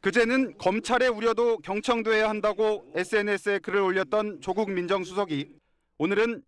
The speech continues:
경찰에게 일 차 수사 종결권을 주는 것에 대한 우려는 해소할 수 있다는 취지의 글을 썼습니다.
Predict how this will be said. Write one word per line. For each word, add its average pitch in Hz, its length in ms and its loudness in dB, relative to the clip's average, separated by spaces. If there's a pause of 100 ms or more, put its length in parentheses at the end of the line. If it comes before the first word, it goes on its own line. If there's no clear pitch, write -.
경찰에게 202 760 0
일 196 180 -4
차 233 260 0
수사 233 300 -2
종결권을 208 680 -2
주는 196 260 -4
것에 190 240 0
대한 180 200 0
우려는 170 380 -2 (420)
해소할 208 380 2
수 240 160 -8
있다는 202 380 -2
취지의 170 480 -2
글을 170 240 -2
썼습니다. 131 480 -8